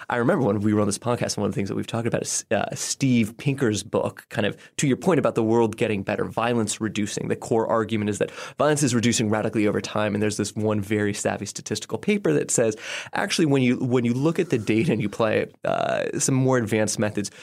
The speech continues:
you see these huge spikes every fifty years. And there's, and those are probabilities, and those, so there's some variance on that. And so you see one around World War One, you see one around World War Two. And, like, the real question is, like, is this actually getting better?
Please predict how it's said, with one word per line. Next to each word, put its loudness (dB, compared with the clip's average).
you 0
see 4
these 4
huge 0
spikes -2
every 0
fifty -6
years. -10
And 4
there's, 4
and 2
those 4
are 0
probabilities, 2
and 0
those, 0
so 0
there's 0
some 0
variance 0
on -6
that. -8
And -2
so 4
you 4
see 2
one 4
around 2
World 0
War 0
One, -6
you -12
see -4
one 0
around -2
World -6
War -8
Two. -6
And, 0
like, -2
the 0
real 2
question 0
is, 0
like, 0
is 2
this 2
actually 2
getting 0
better? 0